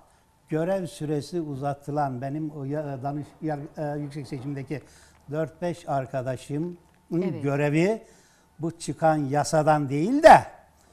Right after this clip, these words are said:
Speaker 1: seçim takvimi içinde süreleri doluyor. Bunlar şimdi valizlerini, çantalarını, eşyalarını topladılar.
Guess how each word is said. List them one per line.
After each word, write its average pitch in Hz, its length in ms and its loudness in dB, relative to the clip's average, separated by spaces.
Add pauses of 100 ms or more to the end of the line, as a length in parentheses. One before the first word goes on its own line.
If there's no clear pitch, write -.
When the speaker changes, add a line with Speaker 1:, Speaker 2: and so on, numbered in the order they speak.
(240)
Speaker 1:
seçim 190 680 -6
takvimi 156 540 -2
içinde 156 600 -2 (520)
süreleri 165 800 -4
doluyor. 175 360 2 (460)
Bunlar 185 340 0
şimdi 175 360 -10 (240)
valizlerini, 156 720 -6
çantalarını, 151 560 -6
eşyalarını 147 580 -6
topladılar. 151 540 -6